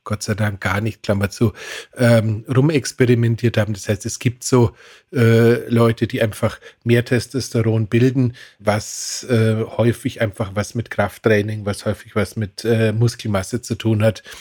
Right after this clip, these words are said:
weil derartige Faktoren unabhängig von Ernährung zusammen mit der entsprechenden Genetik, äh, das Ganze schon befeuern. Normalerweise sollte ein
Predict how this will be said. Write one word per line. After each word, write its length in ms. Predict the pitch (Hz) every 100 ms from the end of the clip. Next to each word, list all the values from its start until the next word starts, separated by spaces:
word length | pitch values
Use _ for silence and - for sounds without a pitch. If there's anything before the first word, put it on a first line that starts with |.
| - -
weil 240 | 107 101
derartige 580 | - 110 107 104 104 -
Faktoren 640 | - 101 - 107 104 107
unabhängig 600 | 113 117 110 95 104 104
von 180 | - 101
Ernährung 600 | 101 101 101 101 107 101 - - - -
zusammen 500 | - 104 104 107 107
mit 140 | 101
der 80 | 107
entsprechenden 760 | 98 - 104 104 123 104 107
Genetik, 800 | 101 98 95 92 - 101 - -
äh, 200 | - 107
das 200 | 101 101
Ganze 320 | - 98 - 101
schon 200 | 104 95
befeuern. 640 | 98 - 85 87 82 80 _ - - -
Normalerweise 800 | 110 113 127 160 147 147 135 131
sollte 580 | - 123 135 131 127 127
ein 380 | 117 117 117